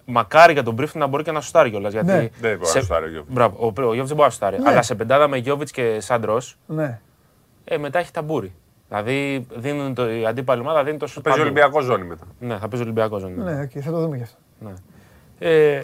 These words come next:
Speaker 1: ένα είναι αυτό. Και το δεύτερο, ένα, ένα τοσα-, ένα τοσσαροπεντάρι με σουτ.
Speaker 2: Έναν είπες. Είπες ότι με έναν παίκτη παίρνει το πρωτάθλημα.
Speaker 1: Μπορεί να διεκδικήσει το πρωτάθλημα. Να
Speaker 2: Τώρα
Speaker 1: το
Speaker 2: δεν
Speaker 1: πει-
Speaker 2: ρώτησα αν το παίρνει και μου λες, «Ναι, μπορεί να το, ε, το παίρνει».
Speaker 3: Το είπε.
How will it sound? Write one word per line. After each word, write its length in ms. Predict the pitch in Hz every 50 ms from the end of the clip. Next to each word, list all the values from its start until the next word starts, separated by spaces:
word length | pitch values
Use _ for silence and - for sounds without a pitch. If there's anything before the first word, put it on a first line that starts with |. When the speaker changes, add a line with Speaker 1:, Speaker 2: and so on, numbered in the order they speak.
| - -
Speaker 1:
ένα 220 | - 190 190 185
είναι 100 | 170 151
αυτό. 420 | 139 127 - - 180 202 254 285 - - - - _ _ _ _ _ _ _ - - - - - -
Και 100 | - 214
το 100 | 190 185
δεύτερο, 300 | 165 175 233 - - 220
ένα, 260 | 220 226 233 226 226 226
ένα 200 | - 220 208 202
τοσα-, 280 | 196 - 175 - 180 165 160
ένα 160 | 175 196 190
τοσσαροπεντάρι 720 | - 175 - - 165 151 147 131 127 127 123 156 180 202 202
με 100 | 196 185
σουτ. 280 | 170 - - - 90 - - _ _ _ _ _ _ _ _ _ _ _ -
Speaker 2:
Έναν 260 | - 214 220 214 180
είπες. 320 | 147 127 - 123 - - _ -
Είπες 220 | - 175 170 170
ότι 140 | - 175 185
με 60 | 196
έναν 140 | 202 196 175
παίκτη 160 | 156 214 -
παίρνει 160 | - 233 214
το 60 | 190 190
πρωτάθλημα. 420 | 190 185 226 202 147 120 107 110 _ _ _ _ _ _ _ _ _ _
Speaker 1:
Μπορεί 260 | - 101 101 110 117 123
να 80 | 127
διεκδικήσει 400 | 123 123 107 113 107 104 139 123
το 60 | -
πρωτάθλημα. 500 | 101 98 95 92 90 87 95 90 87 87 - _ _ - _ _ _ _ _ _ _ _ _ _ _ _ - - _ _ - - _ _ - _ _ -
Να 80 | - 214
Speaker 2:
Τώρα 120 | 311 320
Speaker 1:
το 40 | 302 262
Speaker 2:
δεν 80 | 254 240
Speaker 1:
πει- 60 | 233
Speaker 2:
ρώτησα 220 | 233 190 - -
αν 60 | 233
το 100 | 214 226
παίρνει 200 | 196 220 240 233
και 100 | 208 220
μου 80 | 226 226
λες, 140 | 233 233 202
«Ναι, 180 | 214 233 254
μπορεί 200 | 233 208 233 233
να 80 | 233 233
το, 100 | 202 240
ε, 200 | 247 240 247 247
το 120 | 202 - 233
παίρνει». 260 | 233 285 277 180 123
Speaker 3:
Το 120 | 120 -
είπε. 180 | 110 - - 87